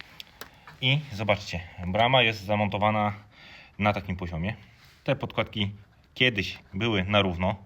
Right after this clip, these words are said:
ale wiecie, z biegiem czasu zaczęła się coraz niżej brama dobijać, opuszczać, opuszczać i to zaczęło, po prostu wyskoczyło. I dlatego te rolki zaczęły wpadać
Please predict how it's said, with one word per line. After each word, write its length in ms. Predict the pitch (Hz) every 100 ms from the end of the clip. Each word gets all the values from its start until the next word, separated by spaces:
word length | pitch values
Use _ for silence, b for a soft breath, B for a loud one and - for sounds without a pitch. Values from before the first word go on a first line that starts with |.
| B B B B B
ale 180 | 170 165
wiecie, 280 | 127 - 92
z 180 | 90
biegiem 320 | 104 127 120 101
czasu 380 | 107 - 120
zaczęła 300 | 110 - 104
się 160 | 98 95
coraz 300 | 95 117 98
niżej 240 | 107 104
brama 340 | 98 110 98 87 - - B B B -
dobijać, 680 | 110 98 110 120 - - - _ b b
opuszczać, 500 | 113 98 110 - 113
opuszczać 560 | - 101 104 - 123 -
i 80 | 110
to 140 | 123
zaczęło, 360 | 117 110 113 107
po 200 | - 113
prostu 200 | - 113
wyskoczyło. 580 | 101 - - 95 110 - - B B B B -
I 80 | 123
dlatego 380 | 143 131 110 127
te 120 | 120
rolki 420 | 101 92 113 113 - B - -
zaczęły 400 | - 165 - 110
wpadać 540 | 131 - 95 95 104